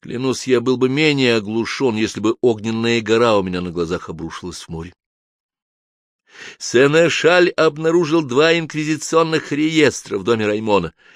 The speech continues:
но это были не те, что он искал», — продолжал Пьер Жульен, очевидно, не замечая моей отвисшей челюсти и оцепенения.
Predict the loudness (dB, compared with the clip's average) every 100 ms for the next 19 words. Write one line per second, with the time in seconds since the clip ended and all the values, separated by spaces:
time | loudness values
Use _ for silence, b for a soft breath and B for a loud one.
0 | b b 0 4 4 2 0 0 2 2
1 | 2 0 2 -2 -6 -6 0 2 0 -4
2 | _ _ _ _ -12 -8 -6 -2 -2 -2
3 | -2 -4 -4 -6 -6 -4 -4 -6 -10 -10
4 | -8 -10 -10 -10 -10 -8 -6 -4 -6 -8
5 | -8 -10 -14 -14 -14 -12 -10 -10 -12 -14
6 | -16 b b b -14 -14 -14 -12 -12 -12
7 | _